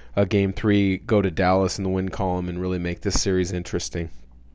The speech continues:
Moving on to Saturday's action, uh, Boston and Milwaukee. This, to me, is the best, uh, series in the East. Uh, I think Miami, uh, is going to sweep Philly,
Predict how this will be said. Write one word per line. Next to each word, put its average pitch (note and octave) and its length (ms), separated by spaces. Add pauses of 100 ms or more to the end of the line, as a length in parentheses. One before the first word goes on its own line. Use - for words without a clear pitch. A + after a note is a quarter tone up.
(260)
Moving B2 300
on A#2+ 160
to G#2 60
Saturday's G#2+ 600
action, F2+ 480 (380)
uh, G2 220
Boston G#2+ 440
and A2 120
Milwaukee. F#2+ 640 (360)
This, B2+ 360
to D3 100
me, A#2 240
is F#2+ 180
the - 100
best, - 480 (640)
uh, E2+ 460
series G2+ 560
in F#2 100
the F2+ 180
East. - 380 (140)
Uh, F#2 100
I F#2 220
think G2+ 180
Miami, G2 680 (140)
uh, G2 60
is F#2 260
going F#2 300
to - 180
sweep G#2 460
Philly, G#2+ 580